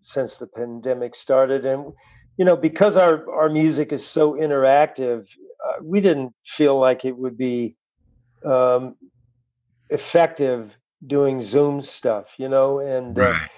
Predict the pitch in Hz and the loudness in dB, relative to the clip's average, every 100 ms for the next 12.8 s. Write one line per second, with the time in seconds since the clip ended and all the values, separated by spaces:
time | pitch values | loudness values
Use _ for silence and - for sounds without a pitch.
0 | _ _ 233 214 202 208 202 - 151 - | _ _ 0 2 2 2 0 0 -4 0
1 | 147 143 131 117 139 - _ _ _ - | 4 4 2 2 2 0 _ _ _ -2
2 | 160 147 151 156 - - - - 190 175 | 2 4 2 -4 -20 -20 -18 -2 0 4
3 | 160 160 156 156 156 143 143 139 127 - | 6 4 2 0 2 2 4 2 -2 -10
4 | _ _ - _ _ _ _ - 139 151 | _ _ -20 _ _ _ _ -14 -8 -4
5 | 147 143 147 131 - 151 131 - 135 131 | 0 4 2 0 -2 -2 0 -2 0 2
6 | 131 131 131 127 127 101 123 120 120 117 | 2 2 0 -2 -2 -4 -10 -10 -10 -14
7 | - 113 127 123 127 123 120 127 120 123 | -16 -10 -6 -6 -4 -4 -6 -8 -8 -6
8 | 117 117 _ _ _ _ _ - 170 165 | -8 -10 _ _ _ _ _ -4 2 2
9 | 170 135 117 117 - - 120 127 123 - | 2 -4 -8 -10 -10 -6 -4 -6 -8 -2
10 | 127 120 120 110 _ _ _ _ - 190 | 2 2 -2 -10 _ _ _ _ 0 2
11 | 156 147 139 - 151 139 120 - 123 123 | 2 0 -4 0 0 0 -8 -10 -10 -10
12 | 117 127 120 120 123 120 110 110 | -16 -14 -8 -4 -4 -6 -12 -12